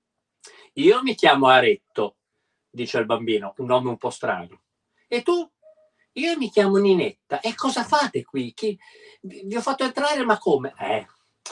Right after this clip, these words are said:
quando sei venuto a aprire il portone, eh, siamo passati sotto le tue gambe, non ci hai visto?" "Sì, ma perché siete in questo castello? Perché in questa stanza? Perché da questo baule?"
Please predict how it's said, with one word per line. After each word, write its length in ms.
quando 280
sei 160
venuto 260
a 40
aprire 320
il 100
portone, 680
eh, 460
siamo 320
passati 640
sotto 280
le 120
tue 140
gambe, 380
non 140
ci 100
hai 80
visto?" 520
"Sì, 220
ma 140
perché 580
siete 340
in 140
questo 300
castello? 680
Perché 380
in 140
questa 320
stanza? 640
Perché 480
da 140
questo 340
baule?" 580